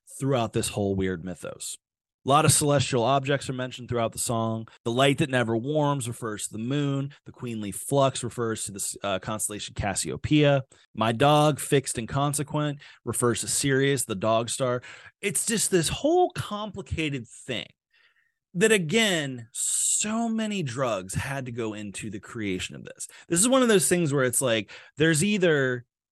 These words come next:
a lot of drugs and they're just spewing absolute nonsense and poetry,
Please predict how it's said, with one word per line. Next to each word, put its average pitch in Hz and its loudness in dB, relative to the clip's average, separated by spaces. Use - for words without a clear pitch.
a 123 -2
lot 151 2
of 170 2
drugs 139 -6
and 127 -12
they're 117 -10
just 113 -6
spewing 127 -4
absolute 113 -4
nonsense 104 -4
and 95 -8
poetry, 147 -6